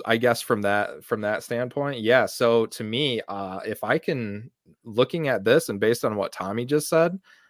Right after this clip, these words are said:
I think most people would agree with Tommy that they'd rather have Swift or Pollard than Javonte. And I, I would gladly pivot from those guys to Javonte. Um,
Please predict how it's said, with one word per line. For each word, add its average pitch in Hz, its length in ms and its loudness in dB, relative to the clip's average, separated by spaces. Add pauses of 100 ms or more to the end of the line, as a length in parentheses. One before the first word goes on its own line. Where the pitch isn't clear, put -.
(200)
I 113 140 4
think - 260 -2
most 120 300 4
people 113 320 -2
would 101 100 2
agree 117 480 0
with 104 280 -4
Tommy 110 580 -2 (160)
that 107 240 0
they'd 117 180 2
rather 107 300 2
have 113 260 -2
Swift - 680 -6
or 110 200 -2
Pollard 98 580 -2
than 104 180 -2
Javonte. 101 640 -2
And 98 140 -6
I, 110 280 0
I 107 120 0
would 104 220 2
gladly 104 580 0
pivot 98 380 -4
from 98 180 -8
those 107 280 2
guys 90 580 -4
to 110 160 -2
Javonte. 98 640 -2 (600)
Um, 90 600 -2